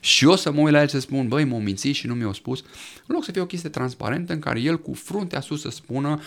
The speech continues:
„Am luat materie primă cu două sute de lei, am vândut-o cu o mie de lei, am făcut opt sute de lei profitul, am repetat procesul ăsta de douăzeci de ori, din surplus mi-am făcut casă,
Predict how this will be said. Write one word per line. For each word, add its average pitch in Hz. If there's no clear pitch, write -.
„Am 117
luat 131
materie 113
primă 101
cu 95
două 95
sute -
de 95
lei, 139
am 123
vândut-o 110
cu -
o 92
mie 131
de 95
lei, 120
am 131
făcut 120
opt 180
sute -
de 110
lei 107
profitul, 135
am 123
repetat 117
procesul 147
ăsta 101
de 90
douăzeci 98
de 90
ori, 147
din 170
surplus 120
mi-am 107
făcut 90
casă, 180